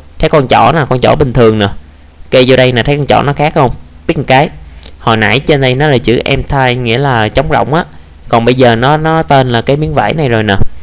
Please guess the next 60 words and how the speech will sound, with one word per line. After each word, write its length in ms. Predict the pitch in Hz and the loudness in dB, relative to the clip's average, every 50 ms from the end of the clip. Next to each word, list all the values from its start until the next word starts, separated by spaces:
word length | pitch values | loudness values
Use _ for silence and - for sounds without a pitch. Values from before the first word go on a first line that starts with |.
| - - - - - | -16 -18 -18 -14 -6
Đó, 140 | - 123 - - | -4 -4 -2 0
thử 160 | - 127 104 107 | 2 2 2 2
cái 160 | - 165 160 | 2 0 0
này 180 | 156 135 117 | 2 0 0
nè, 120 | 107 101 98 - - - - - - | 0 -2 -2 -4 -10 -16 -16 -14 -8
mình 140 | 117 110 101 | -8 -2 0
đẩy 200 | 101 95 104 110 | 0 0 0 0
nó 120 | 139 156 | -2 0
lên 200 | 156 143 123 120 | 0 0 0 2
một 160 | 110 98 - | 2 2 2
trăm 160 | - 117 120 | 2 0 -4
phần 180 | 120 123 107 98 | -4 -6 -6 -2
trăm. 180 | - 117 120 117 - - - - - - - - - - - | -2 -2 -2 -2 -6 -14 -20 -20 -20 -20 -20 -20 -18 -8 -2
Ok 200 | - 117 113 - 123 117 113 - | 0 0 0 2 0 0 0 2
chưa? 160 | 127 117 113 - - - - - - - - - - - - - - - - - - | 0 0 0 0 -4 -6 -10 -20 -20 -20 -20 -20 -20 -20 -20 -20 -20 -20 -18 -12 -8
Đấy, 160 | - 113 120 - - - - - - - - - | -6 -6 -6 -6 -8 -16 -20 -20 -20 -20 -14 -6
là 140 | 113 107 104 | -2 -2 -2
mình 160 | 101 98 101 | -2 -2 0
được 120 | 101 98 | 0 0
cái 140 | 92 - 127 | 0 0 -2
này. 180 | 135 127 110 - - - - - - - - - - - | 0 0 -2 -4 -6 -10 -16 -20 -20 -20 -20 -20 -12 -4
Cái 100 | - 165 | -2 0
đen 180 | 170 165 143 139 | 2 2 2 2
đen 200 | 139 135 131 131 | 2 2 2 2
ở 80 | 139 | 2
đây 200 | 147 147 139 131 | 2 4 2 2
nó 120 | 131 143 156 | 2 0 0
nghĩa 180 | 147 120 107 | 0 2 2
là 120 | 135 139 127 | 2 0 0
cái 140 | - 143 143 | 0 0 2
bóng 200 | 147 - 175 165 | 2 2 4 4
đổ 220 | 113 98 104 131 - | 4 4 6 6 6
khi 180 | - 156 135 | 4 4 4
mà 260 | 131 131 120 113 110 107 | 2 2 2 2 0 0
nó 160 | 107 127 143 | 0 -2 0
có 180 | - 151 156 | 2 0 0
cái 180 | 156 - 160 151 | 2 2 0 2
bề 160 | 139 120 113 | 2 2 2
mặt 120 | 107 107 - - | 0 -2 -4 -2
cong 260 | - 131 131 131 131 | -2 -2 0 0 0
á, 100 | 135 143 - - - - - - - - - - 101 | -2 -2 -2 -6 -16 -20 -20 -16 -14 -12 -4 0 0
kệ 120 | 98 101 | 2 2
nó, 120 | 110 131 147 | 2 0 -2
không 180 | 151 180 139 | -2 -2 -2
quan 120 | 143 135 135 | 0 -2 0
tâm 240 | 139 131 131 127 | -2 -2 0 0
ha. 160 | 135 139 135 135 - - - - - - - - - - | 0 0 0 -2 -4 -8 -16 -20 -20 -20 -20 -18 -10 -6
Nó, 120 | - - - - | -6 -6 -4 -2
nó 80 | - 143 | -4 0
có 120 | - 151 | 0 2
bóng 200 | 147 156 170 170 | 2 2 2 2
đổ 180 | 139 107 104 131 | 2 2 2 2
này 120 | 156 135 | 2 2
là 80 | 117 113 | 2 2
đúng 200 | 120 127 156 180 | 2 0 0 0
chứ 100 | 175 165 | 0 0
không 120 | 151 127 123 | 0 0 0
có 80 | 147 | -2
sai 260 | 151 - 143 131 131 123 | 0 0 0 0 2 2
đâu. 120 | 123 | 2